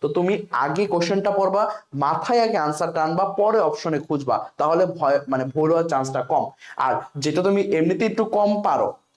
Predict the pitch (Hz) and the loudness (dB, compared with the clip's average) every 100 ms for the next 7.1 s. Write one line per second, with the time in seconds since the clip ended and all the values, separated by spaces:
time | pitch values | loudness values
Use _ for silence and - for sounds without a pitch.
0 | _ - 208 208 185 190 185 160 - 165 | _ -6 -2 0 2 2 2 0 0 0
1 | 147 143 131 120 113 - - - 220 220 | 0 0 -2 -2 -2 -6 -8 -2 0 2
2 | 147 - 208 202 208 190 175 165 156 139 | 0 0 0 0 0 -2 -2 0 0 2
3 | 135 135 - - 180 165 135 131 120 113 | 2 0 -8 -2 0 2 2 2 0 -2
4 | - - - - 170 220 220 220 - 139 | -4 -6 -10 -2 0 2 0 -4 -2 0
5 | 156 180 - 240 240 254 214 190 - 180 | 0 0 0 0 2 2 2 0 -4 -2
6 | 147 135 151 131 135 123 - 131 117 104 | 0 0 -2 -2 -2 -4 -2 0 0 0
7 | 107 | -4